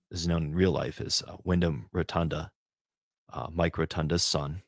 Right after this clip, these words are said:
Mike Rotunda was also a famous wrestler, and also, uh, he was a son of a wrestler too. So, I mean, this was a legacy of a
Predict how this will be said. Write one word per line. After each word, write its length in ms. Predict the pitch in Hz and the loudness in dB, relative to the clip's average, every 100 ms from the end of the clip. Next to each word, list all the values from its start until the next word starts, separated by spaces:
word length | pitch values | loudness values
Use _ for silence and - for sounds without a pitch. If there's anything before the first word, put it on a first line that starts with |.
| - | -8
Mike 220 | 73 71 | -6 -4
Rotunda 340 | 78 - 73 | -6 -4 -4
was 240 | 67 64 - - | -4 -4 -4 -4
also 300 | 76 - - | -2 -2 -4
a 80 | |
famous 400 | - - - - | -4 -8 -6 -6
wrestler, 440 | - - - 78 82 | -4 -2 -2 -2 -2
and 160 | 76 - _ _ _ _ _ _ _ _ - | -4 -8 _ _ _ _ _ _ _ _ -2
also, 400 | 78 - 69 71 | 0 2 0 0
uh, 220 | 62 - - _ _ _ _ | 0 -4 -12 _ _ _ _
he 100 | 87 | 0
was 140 | 85 73 | 2 2
a 60 | |
son 220 | 76 80 73 | 2 2 0
of 60 | |
a 60 | 82 | 0
wrestler 340 | 82 - 69 | 0 0 -2
too. 280 | - - 92 | -2 2 4
So, 380 | - 78 69 87 _ _ _ _ _ _ _ _ - | 4 4 2 0 _ _ _ _ _ _ _ _ 0
I 40 | 87 | 4
mean, 200 | 85 90 | 6 6
this 180 | 107 | 6
was 380 | 117 80 - - - _ _ _ _ _ _ _ _ _ | 8 6 6 2 -2 _ _ _ _ _ _ _ _ _
a 60 | 98 | 6
legacy 680 | 90 98 107 92 - 92 95 _ _ _ _ _ _ _ _ _ _ - | 10 8 8 6 4 0 -10 _ _ _ _ _ _ _ _ _ _ -2
of 120 | 87 | 2
a 200 | 80 | 2